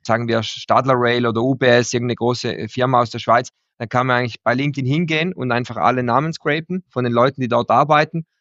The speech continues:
Immer Vorname, Punkt, Nachname und dann at, äh, U B S Punkt com so zusammensetzen. Aber das ist explizit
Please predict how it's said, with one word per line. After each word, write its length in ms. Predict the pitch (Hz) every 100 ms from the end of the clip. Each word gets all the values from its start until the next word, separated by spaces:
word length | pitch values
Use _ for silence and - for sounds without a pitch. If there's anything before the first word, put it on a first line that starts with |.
| _
Immer 220 | - 151 143
Vorname, 440 | 143 147 143 139
Punkt, 300 | - 135 -
Nachname 560 | 123 143 147 143 143 127
und 160 | 120
dann 200 | 120 120 - _ _ -
at, 200 | 120 123 -
äh, 160 | 117 -
U 140 | 131
B 100 | 120
S 160 | 113 -
Punkt 280 | 117 110
com 220 | - 113 113
so 140 | 113
zusammensetzen. 720 | - 107 110 117 101 95 104 - _ _ -
Aber 140 | 117
das 180 | 127 127
ist 180 | 127 -
explizit 920 | - 151 - - 135 - 139 135 -